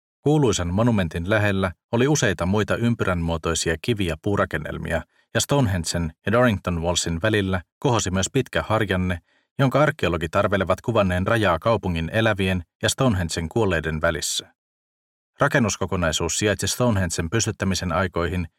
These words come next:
eli kivi- ja pronssikaudella, pyhänä pidetyn Evonian varrella.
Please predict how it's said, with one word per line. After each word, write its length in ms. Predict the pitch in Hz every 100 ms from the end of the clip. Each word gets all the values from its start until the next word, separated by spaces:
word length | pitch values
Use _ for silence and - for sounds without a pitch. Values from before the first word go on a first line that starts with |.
| _
eli 160 | 104 104
kivi- 240 | 123 120
ja 120 | 95 80
pronssikaudella, 840 | 110 104 - - 92 87 90 90 - -
pyhänä 300 | 147 120 87
pidetyn 420 | 90 85 90 90
Evonian 460 | 117 95 82 80 78
varrella. 500 | 90 85 - -